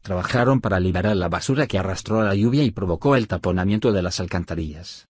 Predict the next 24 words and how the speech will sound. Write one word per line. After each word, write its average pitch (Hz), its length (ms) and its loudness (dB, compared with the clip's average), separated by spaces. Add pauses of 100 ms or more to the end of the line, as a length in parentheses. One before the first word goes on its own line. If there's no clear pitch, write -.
(600)
Además 90 400 0
registraron 101 720 0
inundaciones 104 760 2
en 92 80 -6
las 87 160 -8
calles 95 280 -2
Álamos 120 400 0
y 101 40 0
Moisés 90 400 -4
Coca 113 260 0
Herrerías 95 420 0
de 95 120 -2
la 95 100 -2
colonia 95 400 0
Miraflores, 95 760 -2 (160)
asimismo 107 500 -2
los 85 180 -4
encharcamientos 95 800 -2
afectaron 107 480 -2
zonas 135 320 0
de 110 80 0
la 95 100 0
avenida 98 400 0
Gasoducto, 92 640 -2